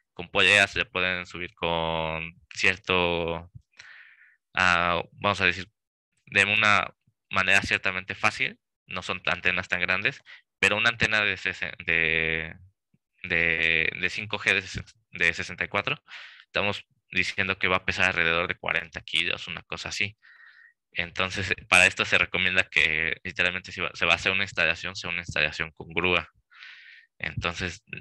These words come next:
las antenas son una monstruosidad a comparación de las de L T E. Entonces, toda esta parte, pues, al final, eh, influye en la velocidad de, de descarga, de tener, mm,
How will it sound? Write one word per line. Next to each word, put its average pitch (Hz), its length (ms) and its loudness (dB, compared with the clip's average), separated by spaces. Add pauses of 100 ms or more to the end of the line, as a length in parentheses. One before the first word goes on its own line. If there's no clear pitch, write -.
(220)
las 87 240 2
antenas 87 340 0
son 98 160 0
una 101 140 0
monstruosidad 87 640 2
a 98 60 0
comparación 80 520 0
de 80 80 0
las 80 140 -2
de 80 140 0
L 76 140 0
T - 140 0
E. 82 140 -6 (1120)
Entonces, 85 1120 0
toda 104 260 4
esta 101 180 -6
parte, 101 540 0 (680)
pues, 87 520 2
al 92 140 0
final, 92 440 -2 (640)
eh, 92 280 0
influye 101 640 2
en 82 400 -8 (140)
la 87 180 0
velocidad 82 560 0
de, 80 560 2
de - 520 -2
descarga, 98 460 2
de 113 80 0
tener, 87 280 -2 (720)
mm, 87 260 -16